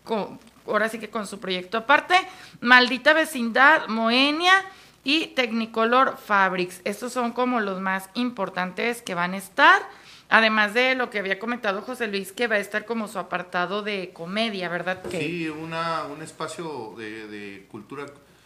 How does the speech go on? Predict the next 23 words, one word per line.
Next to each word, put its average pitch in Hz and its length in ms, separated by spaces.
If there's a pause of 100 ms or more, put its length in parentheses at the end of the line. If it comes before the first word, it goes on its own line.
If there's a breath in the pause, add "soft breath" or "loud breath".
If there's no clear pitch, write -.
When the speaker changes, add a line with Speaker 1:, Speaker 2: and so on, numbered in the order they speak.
(260 soft breath)
Speaker 2:
de 104 100
la 95 180
comedia 143 680
que 127 120
ellos 120 260
están 120 380
metiendo 123 440
desde 110 240
hace 117 200
tres 120 340
o - 100
cuatro 120 320
años 123 520
en, 98 340 (460 soft breath)
en 98 260
el, 98 260
los 101 200
eventos 110 320
pasados, 127 720 (540 soft breath)
eh, 110 300
que 117 100
han 110 120
estado 110 540